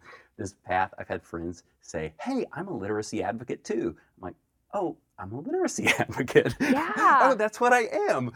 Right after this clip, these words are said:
Speaker 1: I'm a literacy advocate." And then I started looking into, like, the statistics on literacy. It's like, wow, if you, if you're not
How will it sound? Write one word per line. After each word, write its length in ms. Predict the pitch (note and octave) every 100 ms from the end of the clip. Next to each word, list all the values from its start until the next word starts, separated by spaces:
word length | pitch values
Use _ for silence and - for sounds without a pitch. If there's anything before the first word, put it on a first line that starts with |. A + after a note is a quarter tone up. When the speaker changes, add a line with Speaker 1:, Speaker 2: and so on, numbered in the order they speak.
| - - F#3+
Speaker 1:
I'm 80 |
a 40 | A#3+
literacy 600 | C4+ G#4+ G#4+ A#3 - G2
advocate." 440 | G2+ G#2 - D#2+ - - _ -
And 100 | C3+
then 60 | C#3+
I 40 |
started 260 | D3 C#3 A#2+
looking 300 | A2 - A2
into, 440 | A2 A2 A2+ G#2+ - _ _ _ _ _ _ _ -
like, 120 | -
the 80 | G#2
statistics 560 | - G2 F#2 - - E3
on 180 | F#3
literacy. 600 | F#3+ B3+ G3 - - E2 - A#2+
It's 120 | A2+
like, 140 | G#2+ -
wow, 460 | G2+ B2 F#3+ C4+ - -
if 160 | A2 D#3
you, 120 | D#3 _ _ -
if 180 | B2+ D#3+
you're 140 | F3 E3+
not 340 | C3 A#2 B2